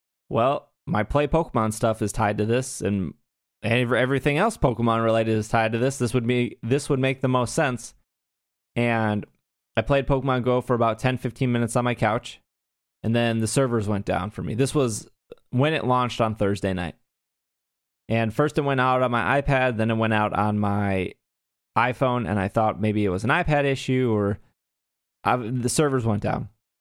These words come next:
They came back up for me around one A M Friday morning, so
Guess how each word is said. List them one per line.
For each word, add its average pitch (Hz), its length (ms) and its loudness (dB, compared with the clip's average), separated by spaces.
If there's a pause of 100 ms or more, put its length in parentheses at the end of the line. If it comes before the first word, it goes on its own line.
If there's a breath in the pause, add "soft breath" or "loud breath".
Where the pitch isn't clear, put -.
(100)
They 139 240 0
came 190 300 0
back 180 240 0
up 165 200 0
for 151 120 -2
me 123 340 2
around 120 480 0
one 135 320 0
A 127 220 -2
M 117 480 0 (540)
Friday 123 360 2
morning, 110 480 0
so 104 580 0